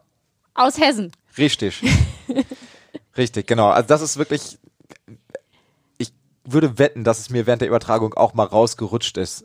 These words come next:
Speaker 2: weil man in einem Sprechfluss ist. Das ist dann nicht böse gemeint. Sollte man nach Möglichkeit vermeiden, soll jetzt auch gar kein Tribunal für irgendjemanden sein, beziehungsweise eine Rechtfertigung.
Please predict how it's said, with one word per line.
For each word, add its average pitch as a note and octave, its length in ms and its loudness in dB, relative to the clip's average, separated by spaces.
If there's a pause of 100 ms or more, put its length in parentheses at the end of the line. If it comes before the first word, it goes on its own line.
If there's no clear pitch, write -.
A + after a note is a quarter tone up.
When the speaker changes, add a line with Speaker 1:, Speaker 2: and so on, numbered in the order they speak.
Speaker 2:
weil G#2+ 280 0
man A#2+ 180 2
in A2+ 140 -10
einem G#2+ 100 -8
Sprechfluss - 840 -2
ist. - 360 -4
Das G#2+ 160 -2
ist - 140 -6
dann A#2 80 0
nicht G#2 160 -8
böse B2+ 260 0
gemeint. C3+ 380 -2 (560)
Sollte B2 400 2
man B2 100 2
nach - 140 -2
Möglichkeit A#2 420 -2
vermeiden, G#2 440 0
soll A2+ 120 2
jetzt A2 140 0
auch G2 100 -6
gar G#2 160 0
kein G2+ 480 -6
Tribunal G#2+ 640 2
für B2 140 -2
irgendjemanden A2 500 -4
sein, G#2+ 220 0
beziehungsweise G2+ 500 -4
eine F#2+ 200 -6
Rechtfertigung. A2+ 640 -2